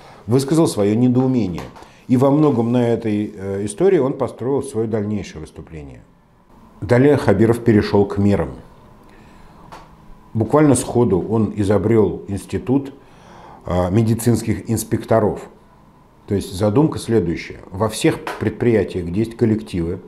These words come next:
которые работают, э, совместно друг с другом, будет, э, назначен, э, специальный человек или даже несколько человек, в зависимости от размера коллектива, которого кратко в течение шести или восьми часов,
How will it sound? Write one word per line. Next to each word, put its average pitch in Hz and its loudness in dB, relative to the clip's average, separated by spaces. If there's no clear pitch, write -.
которые 107 2
работают, 101 0
э, 95 -8
совместно 98 -4
друг 98 -4
с 95 -6
другом, 92 -6
будет, 143 4
э, 101 -8
назначен, 117 2
э, 85 -8
специальный 117 0
человек 104 2
или 107 0
даже 101 0
несколько 101 -4
человек, 113 0
в 98 -4
зависимости 110 -2
от 107 -2
размера 110 0
коллектива, 107 -2
которого 120 6
кратко 120 2
в - -8
течение 110 2
шести - 0
или 107 2
восьми 107 2
часов, - -2